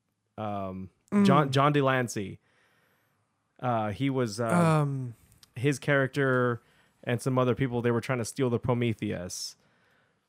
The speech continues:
Speaker 2: Hold on.
Speaker 1: Because he,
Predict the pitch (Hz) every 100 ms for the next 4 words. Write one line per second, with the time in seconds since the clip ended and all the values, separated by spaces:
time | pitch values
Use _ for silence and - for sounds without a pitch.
0 | _ _ _ _ _ _ _ _ _ _
1 | _ _ - - 160 139 127 123 120 117
2 | 113 _ _ _ _ _ _ _ _ _
3 | _ _ _ _ _ _ _ _ _ _
4 | 127 127 110 135